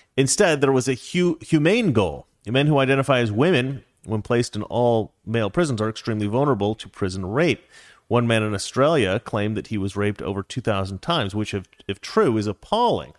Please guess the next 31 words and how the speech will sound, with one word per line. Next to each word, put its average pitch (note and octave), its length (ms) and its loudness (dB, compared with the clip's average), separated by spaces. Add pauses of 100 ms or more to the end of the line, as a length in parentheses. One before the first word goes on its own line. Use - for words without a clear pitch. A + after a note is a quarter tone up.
(520)
However, C#3+ 460 2
when C3 140 0
you C3 60 -2
place G3 260 0
so-called D#3 380 2
transgender C#3 520 -2
men A#2 180 -2
in G#2+ 80 -2
women's G#2+ 260 -6
prisons, C3+ 380 0
there's A#2+ 180 0
also D3+ 460 0
a C3 100 2
rape A3+ 300 -2
problem. D2 340 -4 (720)
With A2+ 140 -2
the A#2 80 -2
men, D3 440 0 (760)
many B2 160 -2
who A2+ 80 -2
claim C#3+ 280 -2
to A#2+ 60 0
be G#2 120 2
lesbians, A2+ 640 2 (560)
raping D3 380 4
those, B2+ 300 4 (440)
<laughs> - 440 -20
claim A2 240 -2
to A2+ 120 -2
be F#2 100 -2
lesbians, F#2+ 480 -2